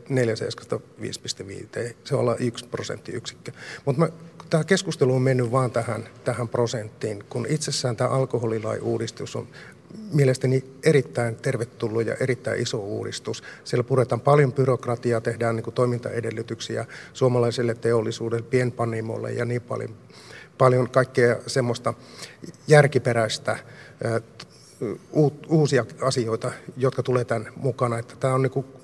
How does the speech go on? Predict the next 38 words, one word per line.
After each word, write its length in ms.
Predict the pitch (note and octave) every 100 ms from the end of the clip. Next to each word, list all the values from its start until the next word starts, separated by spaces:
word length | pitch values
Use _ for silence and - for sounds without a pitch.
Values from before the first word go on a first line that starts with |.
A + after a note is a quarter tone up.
| -
hukkunut 400 | F#3+ - B2 A2+
hiukan, 380 | C#3 B2+ A2+ A2+
niin 100 | A2
kuin, 120 | A#2
nämä 180 | A2+ A2+ - - - - - -
kaikki 240 | C3 -
muut 220 | C3 B2+
tässä 260 | - A2+ -
alkoholilaissa 640 | A#2 A#2 A2+ A2 A2 G#2+
olevat 280 | A2+ G#2+ A2+
asiat 260 | A#2 A2+
tähän, 180 | - A2
pelkästään 420 | A#2+ A#2+ - A#2
tähän 180 | A2+ A2+
prosenttikeskusteluun. 960 | - A2+ A#2+ - - - - A#2+ G#2 A2+ - - - - - - - - - - - - - - - E3+ - -
Pitää 200 | F#3+ E3+
nyt 140 | D#3
seurata 340 | A3 F#3+ C#3+
sitten, 280 | B2 C#3+ -
että 120 | C#3
minkälaisia 480 | D3+ D#3 C3+ B2 C3
vaikutuksia 500 | C#3+ C3+ B2+ A#2+ C3+
siitä 260 | A#2+ D3+ C3
tulee, 220 | D3 D3
mutta 300 | B2 A#2+ C#3
henkilökohtaisesti 680 | F3+ C#3+ A#2+ B2+ - - C#3+
itse 160 | E3
mä 200 | A2 A#2
en 80 | C3+
usko, 240 | B2+ - A2+
että 200 | - A#2 A#2
maailmanloppu 580 | C#3 B2 A2 G#2 G#2+ A2+
nyt 180 | A2
tulee, 320 | - A2+ G#2+ - - - -
kun 160 | A#2+ A#2+
tää 180 | A2+ -
astuu 300 | A2+ - A#2+
voimaan 340 | A2+ A2 G#2+